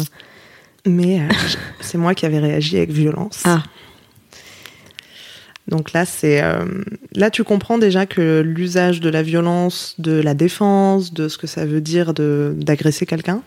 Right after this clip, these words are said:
Speaker 1: n'est pas la même chose si tu es un garçon ou une fille. Donc ça, ça avait été un épisode, ouais, assez,
Speaker 2: Mais tu
Speaker 1: euh,
Speaker 2: l'avais enregistré comme ça, ou tu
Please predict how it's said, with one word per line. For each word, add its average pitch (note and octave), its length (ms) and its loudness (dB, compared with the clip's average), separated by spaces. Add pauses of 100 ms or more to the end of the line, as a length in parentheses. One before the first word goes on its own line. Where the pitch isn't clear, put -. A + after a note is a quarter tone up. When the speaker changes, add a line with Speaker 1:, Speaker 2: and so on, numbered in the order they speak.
(580)
Speaker 1:
n'est D#3+ 100 0
pas F#3+ 320 -2
la G3+ 80 4
même F#3 160 4
chose G3 240 -2
si - 140 -14
tu - 180 -10
es - 20 -4
un D#3+ 120 -4
garçon E3 340 -2
ou F3 60 2
une E3 80 2
fille. F3+ 260 -2 (760)
Donc F3 120 -6
ça, F#3 140 -2
ça - 120 -4
avait D#3+ 120 0
été D#3 140 -2
un D#3 120 0
épisode, E3+ 440 0
ouais, F3 180 2
assez, D#3+ 320 -4
Speaker 2:
Mais F#3 120 0
tu G3+ 120 2
Speaker 1:
euh, F#3+ 40 6
Speaker 2:
l'avais F#3 180 4
enregistré G3 480 0
comme G3 140 -2
ça, C4 280 -4
ou F3+ 100 0
tu F#3 420 2